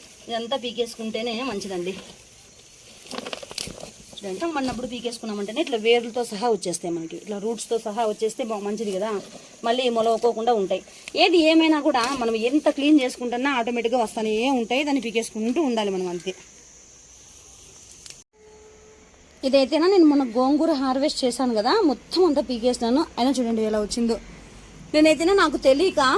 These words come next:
ఫస్ట్ ఫస్ట్‌లో, అంటే స్టార్టింగ్ స్టార్టింగ్‌లో, and ఇంకా పెద్దగా కానీ, ఇంకా పెద్దగా కానీ అట్లే పెట్టినానా, ఆకంతా బలిచిపోయింది. మళ్ళీ పీకినా కూడా ఏమంత అనిపించలేదు. మళ్ళీ మా అమ్మ చెప్పిందనమాట, అంటే వాళ్ళ పొలాలు బాగా మస్తుగా చేస్తారు కదా, పంటలు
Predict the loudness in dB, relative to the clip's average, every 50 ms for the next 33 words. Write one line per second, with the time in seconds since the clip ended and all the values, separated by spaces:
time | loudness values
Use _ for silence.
0 | 2 0 0 -2 -2 -2 0 0 0 0 0 2 2 2 2 2 -2 -14 -14 -14
1 | -12 -8 -6 -2 -2 -2 -2 -2 -2 -2 -2 -2 0 0 0 0 0 -4 -4 -4
2 | -4 -4 -2 0 2 2 0 0 -2 -6 -12 -14 -12 -14 -14 -14 -14 -8 -6 -2
3 | 2 4 4 4 4 2 2 4 4 4 4 4 0 2 2 2 2 2 2 2
4 | 4 4 6 6 4 4 4 2 2 2 0 0 0 0 0 0 -2 2 4 4
5 | 4 4 0 -2 -2 -2 -2 0 0 0 -2 0 0 0 0 2 2 2 2 4
6 | 4 2 2 2 -4 -2 2 2 4 4 2 0 -2 -4 -6 -6 -6 -4 -4 -4
7 | -2 -2 -2 -2 -2 -2 -4 -2 -2 0 -2 -2 -2 -2 -2 -2 -2 -2 -2 -4
8 | -4 -4 -4 -4 -4 -4 -4 -6 -6 -4 -4 -4 -4 -4 -6 -10 -10 -14 -14 -8
9 | -2 2 4 4 4 4 2 -4 -8 -6 -4 -4 -2 -2 0 0 0 0 -2 -2
10 | -4 -6 -6 -8 -8 -10 -10 -8 -8 -6 -6 -6 -6 -8 -8 -10 -12 -14 -16 -16
11 | -16 -14 -12 -10 -8 -6 -6 -6 -6 -8 -10 -12 -12 -12 -10 -10 -8 -10 -8 -10
12 | -10 -10 -10 -10 -10 -12 -12 -12 -10 -8 -8 -8 -8 -10 -12 -10 -8 -8 -6 -8
13 | -8 -8 -10 -12 -10 -10 -12